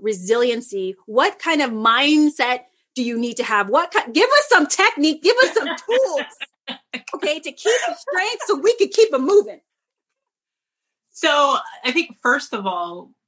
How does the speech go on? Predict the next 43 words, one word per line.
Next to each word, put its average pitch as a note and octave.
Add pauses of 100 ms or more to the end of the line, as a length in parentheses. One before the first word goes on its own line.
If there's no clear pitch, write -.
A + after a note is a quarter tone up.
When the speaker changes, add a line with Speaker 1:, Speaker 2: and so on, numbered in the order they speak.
Speaker 2:
when A3
it -
comes A#3
to A#3+
persistence, G3
it's G3+
about G#3
looking G3
at F3
the F#3
bigger E3+
picture. - (240)
Um, F3+
I F3+
think G#3
oftentimes F#3 (340)
if G3
we A3+
don't C4
know F3+
what F3+
our E3+
why D#3+
is, A3 (100)
why A3
the A#3+
heck G#3+
are G3
we F#3
doing E3
this? G3+
And F3+
it F3
needs F#3+
to F#3+
be F3
way F3+
greater F#3
than E3 (460)
money. F3+ (440)
Um, F3 (320)
something C4
that F3+